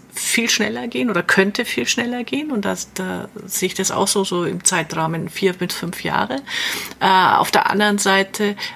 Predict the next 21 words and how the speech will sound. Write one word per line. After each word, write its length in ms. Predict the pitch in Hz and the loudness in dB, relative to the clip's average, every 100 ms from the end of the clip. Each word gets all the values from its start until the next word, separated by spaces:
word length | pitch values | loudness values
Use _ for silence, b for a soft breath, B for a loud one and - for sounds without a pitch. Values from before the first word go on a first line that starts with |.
| - | -4
äh, 60 | |
habe 680 | 196 - - - - 180 196 | -2 0 -2 -6 -6 -4 -2
ich 80 | - | -2
von 160 | 190 | -2
dem 160 | 180 170 - - | -2 -4 -8 -6
anderen 320 | 190 185 190 | -2 0 -2
Vortragenden 800 | - 185 190 190 180 185 185 185 | 0 -2 0 0 -2 -2 -6 -4
gehört, 400 | 185 185 180 - B - | -4 -4 -6 -6 B -4
die 140 | 196 196 | -4 -2
Trägheit 760 | 180 175 226 - 190 180 - | 2 2 2 0 -2 -2 0
der 100 | 180 | 0
Masse 560 | 165 165 - - - 156 - _ B B B - | 2 2 4 2 -2 -10 -20 _ B B B -4
ist 240 | 208 202 196 | 0 0 2
nicht 260 | 208 - | 0 0
zu 160 | - 180 | -2 -2
unterschätzen. 800 | 160 156 151 - - - - - - - | -4 -4 -2 -2 -2 -6 -6 -14 -18 -12
Also 240 | 185 175 | -6 -4
gerade 360 | 160 139 175 185 | -2 2 4 2
in 160 | 175 | -2
dem 320 | 165 156 - - - | -4 -6 -8 -10 -6
kleinen, 1040 | - 160 165 185 185 175 175 175 - - | 0 2 2 0 -2 -4 -6 -8 -10 -12